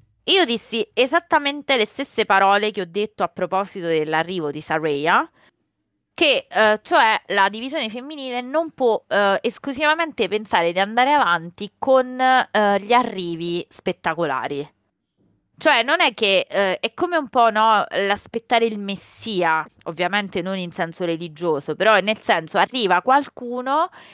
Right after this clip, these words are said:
che ti risolve i problemi e ti tolga le castagne dal fuoco. Ma questa cosa abbiamo visto che l'A E W quantomeno non sa capitalizzarla.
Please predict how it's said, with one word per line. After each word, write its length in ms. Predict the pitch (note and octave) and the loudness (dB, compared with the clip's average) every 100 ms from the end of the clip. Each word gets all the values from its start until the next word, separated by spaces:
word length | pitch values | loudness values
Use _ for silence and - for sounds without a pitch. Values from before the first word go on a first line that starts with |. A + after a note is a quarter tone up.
| _ _ | _ _
che 200 | D#4+ D4+ | -4 -4
ti 140 | - | -2
risolve 720 | C#4+ E4 - F3+ F3 F3 G3 F#3+ | -2 0 2 2 2 0 0 0
i 120 | A3+ G#3+ | -4 -4
problemi 680 | A#3+ G#3+ F#3 G3 E3 E3 | -4 -4 -2 0 0 -2
e 80 | F#3+ | -8
ti 140 | - A3+ | -8 -2
tolga 580 | E3 D#3+ D3+ E3+ E3 - | 0 0 -2 0 0 0
le 120 | F#3+ | -4
castagne 720 | F#3 F3+ - - C#3 D3 C#3+ A2 | -2 -4 -4 -8 -8 -10 -14 -8
dal 180 | D3+ C#3+ | -6 -8
fuoco. 560 | - C#3 B2 C3+ C#3 | -8 -8 -8 -6 -8
Ma 160 | - A3+ | -2 -2
questa 360 | C#4+ D#4+ - D#4+ | 0 -2 -2 2
cosa 500 | F#3 F3 F3+ F3+ F3 | 4 4 4 4 4
abbiamo 460 | G#3 G#3+ G#3+ F3 | 2 2 2 0
visto 480 | F3 G3+ E3 - F#3+ | -6 -10 -10 -8 -4
che 160 | F#3 G3+ | -2 0
l'A 340 | B3+ C4+ C4 | 0 2 2
E 180 | B3+ B3 | 2 -2
W 200 | D4+ D4+ | -8 -4
quantomeno 640 | A3 G#3 - C#4+ C#4+ C#4+ | -2 -2 -4 -6 -4 -4
non 180 | C4 B3 | -6 -6
sa 180 | A#3+ A#3+ | -4 -4
capitalizzarla. 1040 | - F#3+ F3 D#3 D3 C#3+ G#2+ B2+ C#3+ C#3 | -2 -4 -4 -4 -6 -8 -8 -8 -8 -10